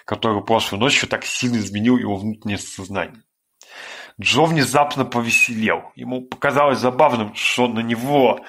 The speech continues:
взрослого мужчину, произвело такое впечатление какая-то малышка. Он мог бы еще понять, если бы какой-нибудь респектабельный джентльмен или леди могли бы дать такой толчок его разуму.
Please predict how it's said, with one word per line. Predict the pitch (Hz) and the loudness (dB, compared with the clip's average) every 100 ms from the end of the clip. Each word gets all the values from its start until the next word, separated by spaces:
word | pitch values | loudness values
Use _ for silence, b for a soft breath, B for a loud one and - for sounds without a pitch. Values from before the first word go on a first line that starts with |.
| B | B
взрослого | - 95 127 160 160 131 120 | -14 -2 4 4 2 0 2
мужчину, | 117 117 - - 160 147 117 - B B | 0 2 2 4 2 4 2 0 B B
произвело | - 110 117 | -2 0 2
такое | 120 117 120 | 2 2 -2
впечатление | - 104 107 - 147 127 | -2 -2 -2 2 2 2
какая-то | 107 104 120 107 | -2 -2 0 0
малышка. | 101 104 104 90 - - 73 - _ _ _ _ _ B B B B | 2 2 2 -4 -6 -4 -8 -10 _ _ _ _ _ B B B B
Он | 113 120 | 0 2
мог | 151 185 151 | 4 4 4
бы | 147 | 2
еще | 135 - | 4 2
понять, | 110 127 139 120 - | 2 2 2 0 -2
если | 110 123 | -6 -4
бы | 120 | -4
какой-нибудь | 110 117 123 120 | -2 2 2 2
респектабельный | 117 - 123 - 127 117 110 | -8 -8 -4 0 0 0 -2
джентльмен | 101 104 107 - 110 123 107 | -6 -10 -8 -4 2 2 0
или | 104 | -2
леди | 107 113 101 117 123 | -2 0 -2 -4 -6
могли | 120 113 98 | -2 -2 -2
бы | 104 | -2
дать | 104 104 | -2 -4
такой | - - | -8 -6
толчок | 104 98 117 101 | -4 0 -2 -2
его | 98 101 | -2 -2
разуму. | 101 92 - - | -2 -4 -8 -16